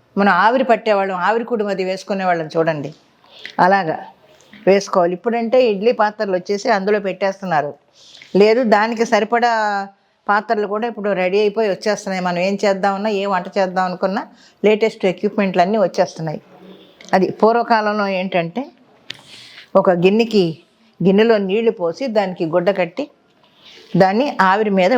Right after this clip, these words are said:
ఉడికించేవాళ్ళు. అంటే ఏంటి? దాని పేరే ఆవిరి కుడుం అనేవాళ్ళం మనం. So ఇప్పుడు దీన్ని కూడా ఆ పద్ధతిలోనే మీకు చూపించాలని నేను సిద్ధం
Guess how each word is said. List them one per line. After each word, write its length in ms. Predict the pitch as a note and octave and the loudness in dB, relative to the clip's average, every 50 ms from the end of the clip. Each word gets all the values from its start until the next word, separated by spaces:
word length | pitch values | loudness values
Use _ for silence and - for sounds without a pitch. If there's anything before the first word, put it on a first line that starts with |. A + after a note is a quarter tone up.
| G#3 | 2
ఉడికించేవాళ్ళు. 680 | F#3+ F#3+ G3 A#3 G#3 F#3 - F3+ D#3+ D3 D3 D3 C#3 - - _ _ _ _ _ _ _ - - _ _ _ _ _ _ - F#3 | 0 0 -2 -2 -2 -2 0 0 0 0 0 -2 -6 -8 -12 _ _ _ _ _ _ _ -20 -20 _ _ _ _ _ _ -2 0
అంటే 200 | G3 G3+ G3 A#3+ A3+ A3 G#3+ | 0 2 4 4 4 4 2
ఏంటి? 260 | G#3+ G#3+ G3+ A3+ A3+ A3 A3 A#3 A3+ A3 - - - _ - - - - - G#3+ F3+ | 0 2 2 2 2 2 0 -2 -4 -8 -14 -20 -20 _ -20 -20 -20 -10 -2 2 2
దాని 200 | G#3 G#3+ A3+ A#3 A3 G#3+ | 4 4 2 0 4 4
పేరే 300 | G#3+ G#3 A3 G#3+ A#3+ C4 C4+ - E3 F3 F#3 | 4 4 4 2 0 0 0 0 0 2 2
ఆవిరి 240 | G3 G#3 G#3+ G3+ G3+ G3 | 4 2 2 2 2 0
కుడుం 200 | F#3+ F#3 F3+ G3+ G#3+ F#3+ | 2 2 2 0 0 -2
అనేవాళ్ళం 400 | F3 F3+ F3+ E3+ E3 D#3+ D3+ C#3+ C#3 | -4 -2 -2 -2 -2 -2 -2 -6 -8
మనం. 160 | C3 C3 A#2+ - - _ _ _ _ _ _ _ _ - - - - _ _ - - | -10 -10 -12 -14 -16 _ _ _ _ _ _ _ _ -20 -20 -20 -20 _ _ -6 0
So 80 | - B3+ C4 B3+ B3 | 4 4 4 4 2
ఇప్పుడు 240 | A3+ B3 G#3+ G#3 G#3 G3 F#3+ F3 F3+ | 0 2 4 4 4 4 2 0 0
దీన్ని 240 | G#3 A3 A#3 A#3+ G#3+ G#3+ | 0 0 0 0 -2 -2
కూడా 160 | G3+ G#3+ C#4+ D#4 C#4+ _ _ _ _ _ _ _ _ _ _ - - - - _ - - G#3 | 0 -2 -2 -4 -6 _ _ _ _ _ _ _ _ _ _ -20 -20 -20 -20 _ -2 0 2
ఆ 20 | A3 A#3 A#3 | 2 2 2
పద్ధతిలోనే 520 | B3 A3 G#3 A3+ G#3+ A3+ A3+ A3+ A3 A#3+ B3 A#3 | 2 2 2 2 2 4 2 2 2 2 0 0
మీకు 160 | G#3 F#3+ - F#3+ E3+ - | 0 -2 -2 -4 -2 0
చూపించాలని 640 | G3 F#3+ - G#3 G3+ F#3 - F3+ E3 E3+ F3 A3+ C#4 C#4 G#3+ | 0 0 0 -2 -4 -2 0 0 0 0 0 -2 -2 -4 -2
నేను 200 | F3+ F3 E3+ D#3 D3 C#3 C3 - _ _ _ _ _ _ _ _ _ _ - - - | -2 -4 -4 -6 -8 -10 -12 -14 _ _ _ _ _ _ _ _ _ _ -8 -2 0
సిద్ధం 260 | G#3 F#3+ F3 A3 A3 | 2 4 4 4 2